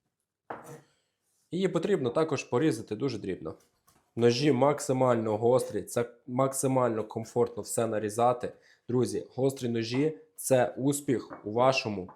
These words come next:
приготуванні. Тому що гострі ножі — це не тільки прискорюють процес, ви нарізаєте з задоволенням, тому що все швидко, все якісно,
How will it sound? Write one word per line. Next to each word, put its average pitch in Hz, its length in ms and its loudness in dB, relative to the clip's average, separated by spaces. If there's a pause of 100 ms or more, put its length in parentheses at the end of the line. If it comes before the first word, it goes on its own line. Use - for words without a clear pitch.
приготуванні. 107 720 -2 (340)
Тому 139 260 4
що 117 220 0
гострі 131 340 -2
ножі — 120 280 -2
це 123 140 0
не 120 120 -2
тільки 147 380 -2
прискорюють 120 600 -6
процес, 107 480 -8 (260)
ви 120 180 -2
нарізаєте 123 600 -4
з 98 40 -16
задоволенням, 113 760 -4
тому 117 260 -8
що - 140 -10
все 101 260 -8
швидко, 120 560 -6
все - 340 -10
якісно, 110 720 -6